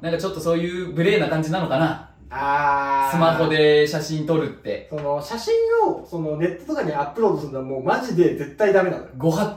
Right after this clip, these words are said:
Speaker 1: 度中のご法度なんだ。
Speaker 2: ご法度中のご法度。それはもうガチンコ訴訟ものになっちゃうぐらい、なんか、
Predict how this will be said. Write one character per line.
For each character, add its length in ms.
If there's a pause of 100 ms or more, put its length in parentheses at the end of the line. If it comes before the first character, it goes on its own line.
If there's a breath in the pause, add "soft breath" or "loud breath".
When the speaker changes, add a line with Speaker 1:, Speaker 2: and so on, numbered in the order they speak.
Speaker 1:
度 200
中 160
の 100
ご 60
法 20
度 80
な 80
ん 0
だ。 0
Speaker 2:
ご 20
法 60
度 0
中 120
の 140
ご 80
法 200
度。 60
そ 100
れ 80
は 100
も 340
う 40
ガ 160
チ 160
ン 100
コ 80
訴 160
訟 160
も 840
の 20
に 60
な 80
っ 100
ち 100
ゃ 40
う 80
ぐ 60
ら 60
い、 140 (560 soft breath)
な 180
ん 40
か、 180